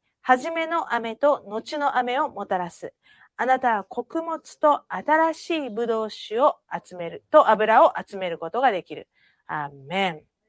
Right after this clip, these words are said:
ね。これもそうだよね。まず私たちが神様を愛し、心を尽くして仕えていくならば、ね、私たちの地に雨がやってくる。ね。初めの雨と後の雨がやってくる。そして、新しいブドウ酒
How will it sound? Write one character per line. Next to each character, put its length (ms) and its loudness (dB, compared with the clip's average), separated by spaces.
ね。 240 -2
こ 80 -4
れ 40 -4
も 120 -10
そ 120 0
う 40 4
だ 80 0
よ 80 -8
ね。 240 0
ま 180 4
ず 100 -2
私 300 4
た 120 -6
ち 100 -8
が 260 10
神 240 0
様 280 2
を 120 -2
愛 160 6
し、 220 -10
心 360 2
を 60 2
尽 120 -14
く 100 -8
し 60 -16
て 260 -2
仕 160 -20
え 60 -6
て 240 -8
い 140 -12
く 180 -8
な 160 0
ら 160 0
ば、 320 2
ね、 220 -8
私 260 -6
た 100 -4
ち 60 -14
の 100 -10
地 120 -10
に 180 -6
雨 260 -8
が 80 -6
や 120 -6
っ 20 -14
て 180 -18
く 140 -12
る。 120 -18
ね。 200 -8
初 220 -8
め 120 -6
の 100 -6
雨 160 -6
と 100 -2
後 240 -6
の 60 -6
雨 180 -6
が 60 -4
や 40 -4
っ 40 -8
て 80 -12
く 40 -8
る。 60 -10
そ 140 -10
し 80 -10
て、 200 4
新 420 4
し 120 -8
い 60 -4
ブ 100 -2
ド 120 2
ウ 40 -2
酒 200 -16